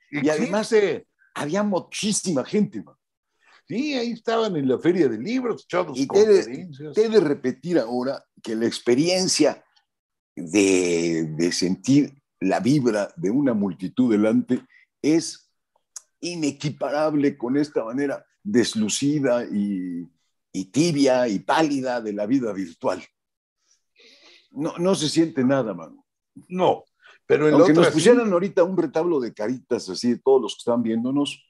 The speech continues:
Speaker 1: si es que hay alguien, por cierto, no sé si
Speaker 2: Debe
Speaker 1: hay
Speaker 2: de
Speaker 1: alguien,
Speaker 2: haber
Speaker 1: pero
Speaker 2: alguien, digo, yo,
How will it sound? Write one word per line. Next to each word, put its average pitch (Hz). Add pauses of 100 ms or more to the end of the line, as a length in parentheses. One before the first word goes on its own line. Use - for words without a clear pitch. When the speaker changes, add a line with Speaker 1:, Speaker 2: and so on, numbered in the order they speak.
(240)
Speaker 1:
si -
es 139
que 143
hay 143
alguien, 131
por 101
cierto, 147
no 131
sé 139
si - (220)
Speaker 2:
Debe 233
Speaker 1:
hay -
Speaker 2:
de -
Speaker 1:
alguien, -
Speaker 2:
haber 160
Speaker 1:
pero 233
Speaker 2:
alguien, 262
digo, 277
yo, 196